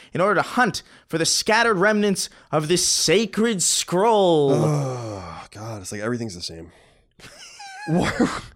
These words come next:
Speaker 2: Warlock's Tower comes to P S four and Vita. Warlock's Tower is a retro puzzler with elegantly designed levels around one simple rule. One move equals one life lost.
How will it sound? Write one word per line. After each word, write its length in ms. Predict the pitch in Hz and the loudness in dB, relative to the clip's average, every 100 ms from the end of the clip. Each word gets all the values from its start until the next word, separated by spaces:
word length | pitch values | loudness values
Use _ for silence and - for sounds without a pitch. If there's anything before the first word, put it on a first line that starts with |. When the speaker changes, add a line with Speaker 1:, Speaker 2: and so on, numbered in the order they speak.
| _ _ _ _ _ 220 285 302 - - - | _ _ _ _ _ -8 -6 -8 -14 -8 -4
Speaker 2:
Warlock's 720 | 143 151 202 233 294 254 - | 0 4 4 4 4 2 0
Tower 340 | - 147 143 135 | 2 4 4 2
comes 180 | 135 131 | 0 -2
to 80 | 131 | 0
P 100 | 131 | -2
S 80 | |
four 180 | 120 123 | 0 -2
and 120 | 110 | 0
Vita. 300 | 113 110 107 - _ _ | 0 0 0 -4 _ _
Warlock's 420 | 127 160 196 180 - | 2 4 4 2 2
Tower 320 | 180 170 160 | 2 4 2
is 60 | |
a 60 | 143 | 2
retro 220 | 151 160 | 0 0
puzzler 380 | 139 139 135 135 | 0 0 2 2
with 120 | 123 | 2
elegantly 440 | 127 131 131 127 127 | 2 0 0 -2 -2
designed 420 | 117 117 117 113 | 0 0 0 2
levels 300 | 113 117 113 | 0 0 0
around 300 | 110 110 110 | 0 0 0
one 200 | 113 110 | 0 -2
simple 300 | - 110 107 | -4 -4 -2
rule. 340 | 151 190 110 | 2 2 2
One 180 | 107 160 | 2 2
move 200 | 151 147 | 2 0
equals 320 | 135 123 123 | -2 -2 -2
one 200 | 107 107 | -2 -2
life 260 | 104 98 95 | 0 -2 -2
lost. 320 | 95 80 - | -2 -2 -8